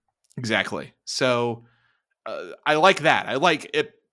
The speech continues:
It's stripped down. It's just them. They're just solving the problem. They get from point A to point B to point C to point D. There's not a lot of dicking around.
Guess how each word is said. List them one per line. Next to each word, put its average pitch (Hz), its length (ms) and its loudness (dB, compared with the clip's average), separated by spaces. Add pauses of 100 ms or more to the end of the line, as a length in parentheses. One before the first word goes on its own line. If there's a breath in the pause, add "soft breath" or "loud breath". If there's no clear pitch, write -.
(140)
It's 143 180 -6
stripped 175 340 0
down. 135 360 2
It's 120 160 -10
just 123 480 -2
them. 123 280 0
They're 120 120 -2
just 123 280 -6
solving 143 400 2
the 120 60 -8
problem. 110 540 -2
They 107 100 -6
get 131 200 -6
from 135 180 -6
point 127 280 -2
A 117 200 0
to 117 80 -8
point 120 260 -6
B 117 200 -2
to 113 80 -6
point 117 280 -8
C 113 200 -6
to 113 80 -8
point 113 260 -8
D. 107 160 -8
There's 101 180 -12
not 131 140 2
a - 20 0
lot 139 180 4
of 117 100 -6
dicking 120 260 -2
around. 110 420 -2